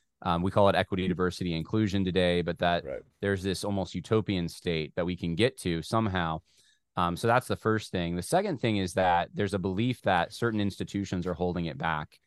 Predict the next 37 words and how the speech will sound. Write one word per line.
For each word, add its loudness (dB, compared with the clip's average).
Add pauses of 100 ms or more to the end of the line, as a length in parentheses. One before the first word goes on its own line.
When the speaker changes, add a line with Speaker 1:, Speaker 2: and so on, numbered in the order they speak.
(380)
Speaker 1:
The 0
church 2
is 0
holding 2
it 0
back. 2
Families -2
are -2
holding 0
it -4
back. 2
They -2
pass -2
on 2
their 0
generational -2
wealth. 2
It's -10
not -2
fair. 0 (340)
Uh, 2 (280)
you -4
know, -2
police -2
departments 2
are 0
holding 2
it -6
back 2
because, -6 (380)
uh, 2
they -2
prevent -2
certain, -2 (300)
uh, 2
demographics 2
from, 0